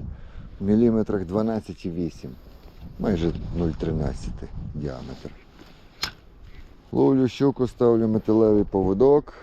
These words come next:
хоча він і теж не завжди рятує ситуацію. Щука накручує на себе,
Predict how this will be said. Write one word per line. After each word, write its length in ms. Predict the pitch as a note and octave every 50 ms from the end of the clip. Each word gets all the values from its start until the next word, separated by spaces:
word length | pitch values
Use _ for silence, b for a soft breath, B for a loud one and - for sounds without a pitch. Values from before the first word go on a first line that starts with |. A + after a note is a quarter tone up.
| - - -
хоча 340 | G#2+ G#2 - - A#2 A2 G#2+
він 320 | G#2 G#2 G2+ G2+ G2+ G2+
і 40 | F#2+
теж 280 | - - A2 A2 G#2+
не 240 | A2 A2 A2+ A#2 A#2
завжди 440 | G#2 A#2 A#2 A#2 A2 A#2 C3+ C3 B2+
рятує 400 | B2 B2+ - - C3+ C3 C3 B2
ситуацію. 720 | - - B2+ - - B2 B2 B2 A#2 - B2 B2 B2+ C3+ - B B B B B -
Щука 380 | - - A#2 G#2 - - F#2
накручує 840 | F2 E2+ E2 E2 E2+ F#2 G2+ G2+ - A2+ A#2+ B2 A#2+ - B2 A#2+ A2+
на 140 | A#2 A#2+ A#2+
себе, 400 | - - B2 A#2+ A#2 A#2 A#2+